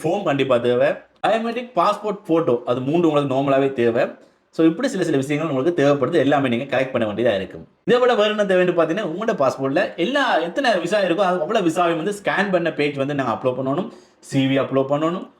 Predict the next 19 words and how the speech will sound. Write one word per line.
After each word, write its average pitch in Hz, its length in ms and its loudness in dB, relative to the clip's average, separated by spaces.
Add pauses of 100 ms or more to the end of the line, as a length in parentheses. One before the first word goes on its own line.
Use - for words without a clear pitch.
ஓ 123 200 2
எல் 143 140 6
ஏ 139 160 2
எல் 139 100 2
அப்லோட் 151 320 0
பண்ணணும், 170 400 -4 (220)
வேற 214 280 4
ஏதாவது 208 320 2
யூனிவர்சிட்டி 233 260 0
டிகிரி 180 280 4
இருக்குன்னா 160 240 2
அந்த 151 260 0
யூனிவர்சிட்டி 202 240 -4
டிகிரி 156 260 2
அப்ளோ-, 123 360 -2
அப்லோட் 143 240 -2
பண்ணணும். 160 280 -2 (240)
இது 175 140 4
இல்லையேண்டா 190 720 2